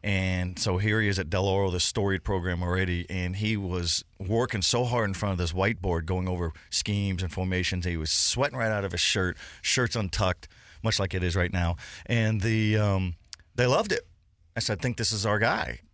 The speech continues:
and had a great career there, great championship run, and then jumps over to Capital Christian. And we were talking off the air, how far has football come? Well, several years ago, there's no way an accomplished coach like Casey Taylor would even consider a small school.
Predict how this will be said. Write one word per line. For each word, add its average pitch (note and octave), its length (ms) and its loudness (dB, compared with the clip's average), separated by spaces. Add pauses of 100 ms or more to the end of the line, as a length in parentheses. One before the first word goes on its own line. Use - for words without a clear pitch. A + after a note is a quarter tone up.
(140)
and G2+ 220 0
had G#2 120 2
a G2 40 0
great A2+ 180 2
career A2 320 2
there, G#2+ 320 4
great G#2 200 0
championship G2+ 560 -2
run, G#2+ 320 2
and F2+ 460 0
then F2+ 120 0
jumps G#2 280 -2
over G2+ 180 0
to F2+ 60 0
Capital G2 320 -2
Christian. - 420 -2 (280)
And G#2 60 -2
we A2+ 60 2
were A#2+ 80 0
talking G#2+ 260 0
off F#2+ 160 0
the F#2+ 140 2
air, G#2 140 4
how G#2 140 2
far G#2+ 200 0
has F2 120 0
football G2 340 -2
come? A2+ 340 0 (480)
Well, G2 320 0 (340)
several C#3+ 300 2
years B2 200 4
ago, G#2 140 2
there's G2 180 0
no A2+ 120 2
way G#2 380 2 (340)
an G#2+ 100 -2
accomplished G2 460 -4
coach G2+ 200 -4
like F2 120 -6
Casey - 240 -4
Taylor G#2 200 -2
would F#2 140 -2
even E2+ 200 -4
consider F#2+ 440 0
a D#2 60 -2
small C#2 280 -4
school. - 380 -8